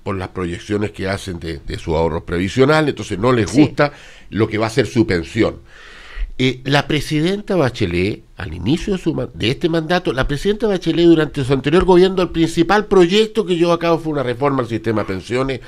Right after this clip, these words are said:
Speaker 2: Sí.
Speaker 1: Que creo, ahora, <clears throat> partiendo este gobierno hizo otra comisión, juntó a treinta expertos elegidos por ella, fue una comisión asesora de ella. De esos treinta expertos, solo uno, solo uno se manifestó en la postura de Mesina.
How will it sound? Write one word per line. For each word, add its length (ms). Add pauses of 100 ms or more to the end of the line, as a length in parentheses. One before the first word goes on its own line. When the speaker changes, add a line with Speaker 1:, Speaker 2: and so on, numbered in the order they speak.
Speaker 2:
Sí. 220
Speaker 1:
Que 140
creo, 180 (460)
ahora, 340 (280)
<clears throat> 280
partiendo 520
este 120
gobierno 320
hizo 240
otra 260
comisión, 420 (360)
juntó 400
a 100
treinta 380
expertos 500
elegidos 520
por 200
ella, 440
fue 100
una 160
comisión 420
asesora 460
de 140
ella. 500 (500)
De 200
esos 360
treinta 540
expertos, 640 (180)
solo 320
uno, 340 (220)
solo 360
uno 420 (180)
se 220
manifestó 720
en 100
la 140
postura 360
de 120
Mesina. 520